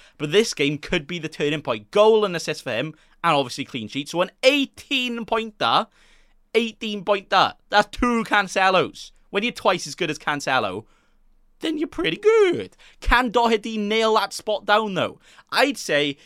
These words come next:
if you're potentially looking for someone in a Game Week twenty-nine double for Spurs, even though their fixtures aren't the best in that double, it's Man United and Brighton,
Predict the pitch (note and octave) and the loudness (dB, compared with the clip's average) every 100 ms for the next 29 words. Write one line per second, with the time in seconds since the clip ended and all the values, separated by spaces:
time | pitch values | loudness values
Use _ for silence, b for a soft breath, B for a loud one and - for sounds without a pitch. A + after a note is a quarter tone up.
0 | b G3+ A#3+ A3+ A#3 B3+ A#3+ C4 B3 A#3+ | b -6 -2 -4 -4 -4 -4 -4 -4 -2
1 | A3 G3+ G3+ G#3 G3+ G3 F3+ G3 F#3 F3 | -4 -6 -6 -4 -4 -6 -2 -2 -2 -6
2 | - F3 E3+ E3+ F3 D#3+ D3+ C#3 C3+ D3+ | -6 -4 0 0 0 0 0 0 -6 -10
3 | - B2+ G2+ A2+ - b b b F3+ E3+ | -8 -6 -4 -6 -12 b b b -6 -2
4 | E3 D3 C#3 D3+ - C3 - C#3+ C3 A#2 | 0 2 0 -4 -8 -12 -6 -6 -6 -6
5 | A#2 A2+ A#2+ G#2+ - G2+ G2+ B2 B2 B2 | -6 -6 -10 -12 -8 -8 -8 -8 -4 -2
6 | A#2+ A#2+ G#2+ G#2+ A2 - C#3 F3 F#3 F#3 | -2 -4 -4 -6 -12 -14 -4 0 0 -2
7 | - F3+ F#3 F#3+ | -6 -4 -4 -6